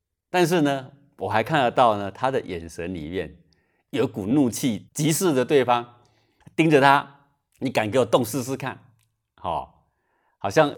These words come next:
恶狠狠的眼神告诉他说：“你敢过来看看？”还不行，还不行。周宣王急了，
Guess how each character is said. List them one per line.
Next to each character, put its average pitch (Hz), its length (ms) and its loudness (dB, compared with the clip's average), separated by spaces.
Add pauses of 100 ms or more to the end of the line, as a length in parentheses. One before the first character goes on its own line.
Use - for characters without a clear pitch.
(100)
恶 180 140 8
狠 147 220 4
狠 113 160 -2
的 117 140 2
眼 101 240 -4
神 107 200 -4
告 131 140 4
诉 135 140 -2
他 123 160 0
说 131 180 -4
：“你 135 140 -4
敢 110 200 -2
过 131 140 -2
来 113 140 0
看 143 200 -2
看？” 135 360 -10 (580)
还 85 100 -6
不 104 120 -2
行， 87 160 -12
还 73 100 -12
不 80 100 -14
行。 73 160 -18 (760)
周 - 160 -8
宣 156 140 -2
王 131 180 0
急 113 260 -6
了， 117 300 4